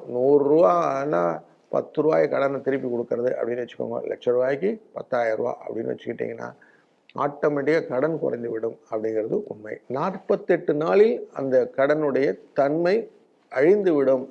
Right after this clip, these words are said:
அப்படிங்கிறது சாஸ்திரம். அதனால அதை நீங்க நல்லா அழகா செஞ்சு பார்க்கலாம், மெட்டீரியல்ஸ் ஆகும், அதை பண்ணுங்க. அப்படி பண்ணும்போது ஆட்டோமேட்டிக்காக உங்களுக்கு கடன் ஒழிஞ்சு விடும். இதுக்கு யார் வழி பண்ணி கொடுத்தா?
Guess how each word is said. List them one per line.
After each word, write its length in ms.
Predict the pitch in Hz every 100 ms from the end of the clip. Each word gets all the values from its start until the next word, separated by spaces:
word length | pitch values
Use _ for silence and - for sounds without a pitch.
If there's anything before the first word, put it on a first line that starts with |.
| - 123
அப்படிங்கிறது 500 | 120 120 123 180 131
சாஸ்திரம். 440 | 123 - - 123 _ _ _ _ _ -
அதனால 280 | 147 156 180 147
அதை 120 | 131 127
நீங்க 160 | 120 113
நல்லா 300 | 120 147 165 143
அழகா 260 | 127 131 143 143
செஞ்சு 240 | - 135 135
பார்க்கலாம், 340 | 123 117 117 113
மெட்டீரியல்ஸ் 460 | 110 135 127 120 110
ஆகும், 260 | 120 120 - - _ _ _ -
அதை 120 | 127 123 -
பண்ணுங்க. 340 | 151 160 135 - - _ _ _ _ _ _ -
அப்படி 180 | 190 185
பண்ணும்போது 400 | 196 220 208 190 185
ஆட்டோமேட்டிக்காக 580 | 160 170 160 165 233 190
உங்களுக்கு 280 | - 156 - -
கடன் 280 | 147 147 190 165
ஒழிஞ்சு 240 | 123 113 95
விடும். 180 | - - _ _ 170
இதுக்கு 200 | 196 175
யார் 200 | 180 226
வழி 160 | 196 208
பண்ணி 140 | 190 185
கொடுத்தா? 280 | 175 170 -